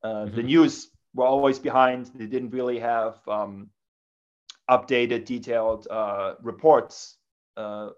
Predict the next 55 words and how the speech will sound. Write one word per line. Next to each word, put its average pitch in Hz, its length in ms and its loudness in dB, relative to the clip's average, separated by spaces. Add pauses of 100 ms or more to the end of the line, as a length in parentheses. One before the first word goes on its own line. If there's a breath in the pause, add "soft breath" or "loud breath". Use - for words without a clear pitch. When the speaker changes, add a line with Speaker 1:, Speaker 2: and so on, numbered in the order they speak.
(120)
Speaker 1:
for - 180 -14
civilians 104 560 -10
like 98 160 -8 (340)
we 110 260 -8 (300)
do 123 160 -2
nowadays. 113 680 6
Now 135 200 0
we 131 180 -4
have 110 100 -2
a 101 40 -10
pretty 135 180 -12
good 117 100 -6
idea 101 240 -8
of 110 80 -10
what's 101 160 -14
going 95 280 -12
on 127 180 -2
in 104 100 -12
wars, 90 480 -12
uh, 92 220 -10 (200)
if 98 160 -20
we're 95 80 -12
ever 90 200 -12
engaged 95 400 -14
in 104 80 -16
one. 101 200 -6 (320)
But 127 120 2
back 123 160 8
then 139 140 6
there 123 100 8
was 117 160 6
still 113 240 0
a 101 60 -6
whole 117 380 0
lot, - 240 -6
lot 104 160 -6
of 101 120 -16
ignorance. 92 480 -14
So 92 320 -10 (200)
it's 135 100 -14
kind 196 160 4
of - 60 -6
fascinating 113 540 -2
to 104 80 -20
see 110 160 -14
that 101 160 -12
even 113 220 -14
three 113 180 -16
years 101 220 -10
later, 110 260 -4
even 196 220 2
if 160 80 2
it 117 100 2
was 127 200 8
anachronistic 107 680 -10